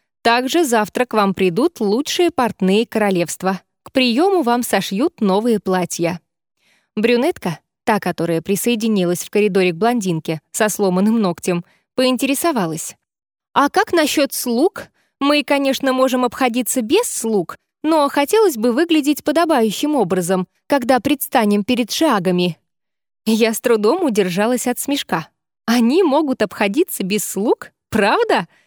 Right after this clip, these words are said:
Но тогда у меня не будет шансов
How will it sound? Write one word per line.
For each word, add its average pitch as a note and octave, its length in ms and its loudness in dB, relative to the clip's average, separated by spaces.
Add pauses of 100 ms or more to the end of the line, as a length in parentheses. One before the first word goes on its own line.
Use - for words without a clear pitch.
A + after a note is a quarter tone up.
(300)
Но G#3+ 200 2
тогда G#3+ 360 0
у F#4+ 60 4
меня A#3 240 2
не G#3+ 180 4
будет F#3 340 -4
шансов C4+ 540 -2